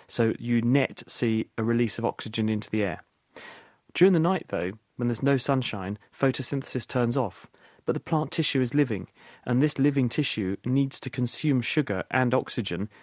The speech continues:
to produce energy to keep the plant cells alive. So it winds that equation back, and you burn sugar in the presence of oxygen to produce carbon dioxide, and you also liberate some water.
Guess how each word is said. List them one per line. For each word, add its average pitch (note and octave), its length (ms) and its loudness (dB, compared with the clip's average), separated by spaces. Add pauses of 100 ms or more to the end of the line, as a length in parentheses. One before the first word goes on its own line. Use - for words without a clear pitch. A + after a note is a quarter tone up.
(200)
to A#2+ 100 -2
produce A2+ 340 -2
energy A#2+ 320 2
to - 80 -6
keep - 180 -4
the A2+ 60 -8
plant A#2+ 300 -2
cells B2 340 0
alive. F2 340 -10 (300)
So B2 300 2
it - 140 0 (120)
winds B2 320 0
that B2 160 -4
equation B2 340 0
back, B2 280 -2
and A2 100 -2
you A#2 220 0
burn A2+ 380 2
sugar G#2 440 0 (220)
in C3 160 2
the A#2+ 40 -2
presence A#2 360 -4
of A#2 60 0
oxygen G2 460 -4 (300)
to - 140 -4
produce C3+ 500 0
carbon G2 340 -6
dioxide, G2+ 680 -2 (500)
and G#2+ 320 0 (280)
you A#2 140 0
also A2 260 -2
liberate G#2 400 -2
some G#2 200 -4
water. G2+ 420 -2